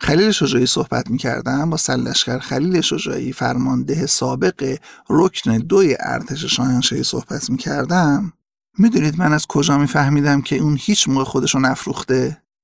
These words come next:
از اینجا این که شغل اون این بود که صبر می‌کرد تا شب بشه، با یک چراغ قوه و یک چوب دستی در یکی از پارکینگ‌های دورافتاده شهر لس آنجلس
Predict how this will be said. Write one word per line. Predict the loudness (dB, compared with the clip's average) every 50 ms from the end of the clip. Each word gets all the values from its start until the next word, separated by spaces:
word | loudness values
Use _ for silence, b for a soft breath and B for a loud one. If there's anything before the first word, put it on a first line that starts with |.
| _ _ 0
از | 0 2 2 0 0 _
اینجا | 2 2 4 4 4 4 4 4
این | 4 4 4 4 4 2
که | 0 -2 0 0 2 2 2 2 2 0 0
شغل | 0 0 0 2 2 2 2 2 2 2 2 2 2
اون | 0 0 2 2 2 2 0 -4 -8 _ _ _ -2
این | 2 2 2
بود | 2 2 -2 -4 -6 -6
که | -4 -2
صبر | -2 0 2 2 2 2 2 0 0
می‌کرد | 0 0 0 0 -2 -2 -2 -2 -4 -8 _ _ _ _ _ _ -10
تا | -6 -2
شب | -2 0 0 0 -2 -2 _ -2
بشه، | -2 0 0 0 0 -2 -4 -6 -8 _ _ B B B B B B B B -4
با | -2 0
یک | 2 2 2 2 0
چراغ | -2 -2 0 0 0 -2 -4 _
قوه | -6 -6 -6 -4 -2 -2 0 0 0 -2 -4 -6 -10 _ _ _ _ -4
و | -2
یک | -2 -2 -4 -4
چوب | -6 -6 -6 -6 -6
دستی | -6 -6 -4 -2 -2 -2 -2 -2 -4 -2 -2 -2 -4 -6 -8 B B B B B B B B -2
در | 0 0 0 0 0
یکی | 0 0 0 0 0 0
از | 0 0 -4 -6
پارکینگ‌های | -4 -4 -4 -2 -2 -2 -4 -4 -2 -2 0 0 2 0
دورافتاده | 0 0 0 2 2 2 0 -2 -4 -4 -2 0 2 2 2 2 2
شهر | 0 -2 -2 -4 -4 -6 -6
لس | -6 -4 -2 -2 0
آنجلس | 0 0 0 -2 -2 0 2 2 2 2 0 -2 -2 -4